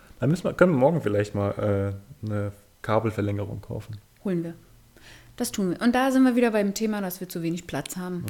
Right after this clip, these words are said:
Speaker 1: Richtig, es ist einfach wirklich, ein bisschen mehr wäre schon schön.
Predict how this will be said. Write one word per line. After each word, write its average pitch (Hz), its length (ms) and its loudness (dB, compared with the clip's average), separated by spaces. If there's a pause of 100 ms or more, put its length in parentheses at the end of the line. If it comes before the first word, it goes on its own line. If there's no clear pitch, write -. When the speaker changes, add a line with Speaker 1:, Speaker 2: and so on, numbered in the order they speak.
Speaker 1:
Richtig, 107 400 -2
es 117 120 2
ist 123 60 2
einfach 117 320 2
wirklich, 110 300 -4
ein - 680 -20
bisschen 139 280 -4
mehr 113 140 2
wäre 107 120 2
schon 104 140 -4
schön. 98 260 -2